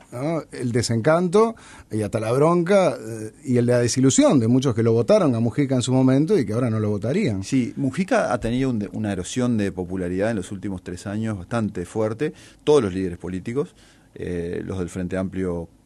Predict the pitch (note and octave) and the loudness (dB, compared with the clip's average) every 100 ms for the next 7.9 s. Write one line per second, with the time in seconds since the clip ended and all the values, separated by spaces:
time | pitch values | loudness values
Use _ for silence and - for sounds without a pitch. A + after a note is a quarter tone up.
0 | - F2 F2+ E2+ E2 - F#2 F#2+ G2+ G2 | -10 -6 -6 -8 -12 -8 -4 -2 -4 -4
1 | E2+ F2 - F#2+ F2+ F2 E2+ E2 - F#2+ | -8 -10 -8 -8 -8 -10 -12 -12 -14 -16
2 | G#2+ A#2 C3+ - - - - - F#2 G#2 | -12 -10 -10 -14 -20 -20 -20 -14 -10 -4
3 | A2 G2 G2+ A2+ A#2 A#2 G#2+ G2+ G2 G#2+ | -2 -2 -2 -2 -2 -4 -4 -2 -2 0
4 | A2+ G#2+ F#2 G2 F#2+ F#2+ F#2 A#2+ C3+ G#2 | -2 -2 -6 -8 -6 -4 0 0 0 -4
5 | F#2 A2 G#2+ F#2 - G2 E2+ E2+ A#2 F#2 | -8 -6 -6 -6 -8 -8 -8 -6 -4 -4
6 | - E2+ E2+ F#2+ G2+ B2+ A2+ E2+ - - | -6 -12 -12 -8 -4 -2 -4 -12 -18 -18
7 | - - F2 D2+ F2 A2 G#2 C#3+ G3 | -16 -12 -12 -12 -12 -12 -8 -8 -10